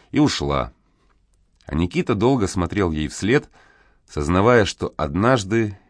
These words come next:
непременно придет. А там пусть будет, что будет.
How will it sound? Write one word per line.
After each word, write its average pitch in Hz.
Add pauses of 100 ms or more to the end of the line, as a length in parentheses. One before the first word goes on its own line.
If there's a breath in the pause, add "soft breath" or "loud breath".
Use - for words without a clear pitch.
(120 soft breath)
непременно 92
придет. 95 (1120)
А -
там 143
пусть 92
будет, 80
что -
будет. 65